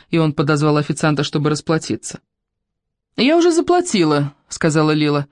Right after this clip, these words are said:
Нино запротестовал, но она его не слушала и, обращаясь ко мне одной, ласково добавила:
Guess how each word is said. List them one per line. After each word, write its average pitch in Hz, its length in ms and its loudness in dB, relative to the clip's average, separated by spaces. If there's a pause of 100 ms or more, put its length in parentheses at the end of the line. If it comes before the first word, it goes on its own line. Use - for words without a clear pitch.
(400)
Нино 143 320 2
запротестовал, 156 800 0
но 143 80 2
она 147 200 0
его 147 160 0
не 147 140 0
слушала 147 440 -2
и, - 20 2
обращаясь 147 480 0
ко 151 140 0
мне 151 280 2
одной, 185 420 0 (280)
ласково 151 440 -2
добавила: 135 600 0